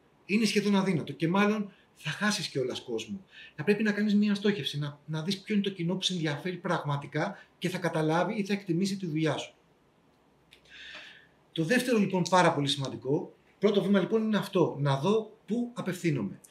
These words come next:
Το δεύτερο πάρα πολύ σημαντικό, κοιτάζω και την κάμερά μου, μου το επιτρέπετε, έτσι, που και που. Λοιπόν, το δεύτερο πιο σημαντικό είναι το εξής. Να δημιουργήσετε μία δήλωση ή να σκεφτείτε τον ορισμό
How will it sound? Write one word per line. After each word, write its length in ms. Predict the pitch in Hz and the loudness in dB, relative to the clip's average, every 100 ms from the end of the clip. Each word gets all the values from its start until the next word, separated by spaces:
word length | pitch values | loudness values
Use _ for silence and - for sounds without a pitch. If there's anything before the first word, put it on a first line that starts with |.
| - - | -18 -6
Το 120 | 139 | -2
δεύτερο 320 | 220 240 233 | 0 0 -4
πάρα 240 | - 202 | 0 0
πολύ 160 | 190 175 | 0 -2
σημαντικό, 540 | - 165 123 135 151 | -2 -4 -4 0 0
κοιτάζω 280 | 160 151 170 | 0 -4 -4
και 100 | 165 | -4
την 300 | 139 135 131 | -8 -8 -6
κάμερά 400 | 151 147 135 139 | -2 0 0 -2
μου, 340 | 131 131 131 - | -6 -10 -14 -8
μου 120 | 143 | -4
το 80 | 139 | -4
επιτρέπετε, 480 | 135 135 143 - 123 | -2 2 0 0 -10
έτσι, 220 | 123 110 | -10 -12
που 100 | 127 | -12
και 120 | 110 | -12
που. 240 | - 160 - - - - | -8 -8 -8 -16 -14 -6
Λοιπόν, 260 | 147 175 | 0 0
το 120 | 147 | 2
δεύτερο 300 | 143 233 240 | 2 0 0
πιο 140 | - 208 | -2 -2
σημαντικό 640 | - 196 135 - 151 156 - - _ - | -2 -4 -4 0 0 0 -6 -20 _ -2
είναι 240 | 208 233 | 2 2
το 100 | 226 | 0
εξής. 500 | 175 - 202 - - _ _ _ _ _ _ - - | -2 0 0 0 -6 _ _ _ _ _ _ -20 -8
Να 160 | 143 143 | -6 -2
δημιουργήσετε 840 | 151 143 139 175 190 170 147 - - - | 0 2 0 0 -2 -2 -2 -4 -8 -14
μία 500 | - 165 202 180 120 107 | -2 2 4 2 -2 -2
δήλωση 640 | 180 165 107 - 135 165 - _ | -2 0 -2 -4 -6 -6 -10 _
ή 300 | - 196 208 160 | 0 2 2 -2
να 80 | |
σκεφτείτε 680 | 151 147 139 226 - 135 139 - _ _ | -8 -8 -4 -4 -2 -4 -6 -12 _ _
τον 180 | - 175 | -2 0
ορισμό 720 | 175 160 143 190 180 170 - | 2 2 2 2 4 2 -4